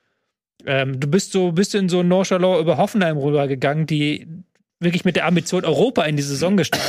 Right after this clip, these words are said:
sind und gesagt haben, wir wollen jetzt mit diesem neuen Trainer Europa angreifen. Wir haben Sebastian Hoeneß entlassen, weil wir halt Europa wollen. Und die haben bis kurz, bis zwei Spieltage vor Schluss um den Abstieg mitgespielt. Also das ist schon eine massive Enttäuschung, wenn das, das ist halt nur ein kleines Dorf da, ein kleiner Dorfverein, so blöd das klingt.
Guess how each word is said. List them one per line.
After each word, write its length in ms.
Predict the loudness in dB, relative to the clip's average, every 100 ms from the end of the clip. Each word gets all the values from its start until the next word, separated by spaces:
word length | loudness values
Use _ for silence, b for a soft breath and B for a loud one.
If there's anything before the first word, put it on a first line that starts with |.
| -2
sind 140 | -2 0
und 60 |
gesagt 340 | 0 0 0 0
haben, 160 | 0
wir 100 | 2
wollen 240 | 2 2 2
jetzt 220 | 0 0
mit 180 | 0 0
diesem 180 | 0
neuen 240 | 2 0 0
Trainer 220 | 0 0
Europa 260 | 2 2 0
angreifen. 460 | 0 0 0 0
Wir 80 | 0
haben 140 | 0 0
Sebastian 480 | 0 -2 0 -2
Hoeneß 340 | 0 0 0 -4 B B B
entlassen, 560 | -4 0 0 0 0 2
weil 240 | 2 2
wir 100 | 2
halt 300 | 2 0 0
Europa 420 | 0 2 2 2 2
wollen. 320 | 2 0 -2 B B B
Und 200 | -2 0
die 80 |
haben 160 | 0 2
bis 280 | 0 -2 -4
kurz, 320 | 0 0 -2
bis 220 | -2 -2 0
zwei 180 | -2
Spieltage 360 | 0 0 0 0
vor 100 | -2
Schluss 180 | -2 -2
um 100 | -2
den 120 | 0
Abstieg 360 | -2 -2 -2 -2
mitgespielt. 520 | -4 -6 -8 -6 -4
Also 120 | -4
das 160 | -2 -2
ist 160 | -2 -2
schon 180 | 0
eine 140 | 0 2
massive 420 | 0 0 -2 0
Enttäuschung, 480 | -2 -2 -2 -2 -2
wenn 220 | -4 -4 B B B _
das, 220 | -6 -4
das 140 | -4 -6
ist 120 | -4
halt 140 | -4
nur 320 | -2 -2 0 -2
ein 60 |
kleines 380 | -2 -2 -2 -2
Dorf 260 | 0 0 0
da, 240 | -2 0
ein 160 | -2 -4
kleiner 320 | -4 -2 0
Dorfverein, 500 | 0 0 -2 -2 -2
so 80 | -2
blöd 160 | -2
das 140 | -2 -4
klingt. 260 | -2 -4